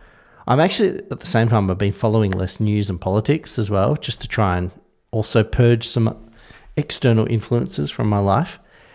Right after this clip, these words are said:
And it's really good. So now the only thing I've still got going, if you wanna call it social media, is Micro dot blog, which is more just a series of websites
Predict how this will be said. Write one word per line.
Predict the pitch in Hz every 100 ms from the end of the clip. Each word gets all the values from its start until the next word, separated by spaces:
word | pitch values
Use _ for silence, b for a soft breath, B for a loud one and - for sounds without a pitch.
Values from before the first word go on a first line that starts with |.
| B B -
And | 214
it's | 170 156
really | 139 127 214 208
good. | 143 156 101 - - b b b b
So | - 165
now | 180
the | 165 160
only | 170 202 214
thing | 208 156
I've | 139
still | -
got | 139 127
going, | 117 107 95 107 165 _
if | - -
you | 117
wanna | 104
call | 117 101
it | -
social | - - 107 107
media, | 98 104 92 87 120 b b b b b b
is | 120 104
Micro | 113 123 123
dot | 110 -
blog, | 120 185 - - _ - -
which | - 107 107
is |
more | 127 120
just | 107 104 -
a | - -
series | - 117 92 95
of |
websites | 92 90 - 85 82 - -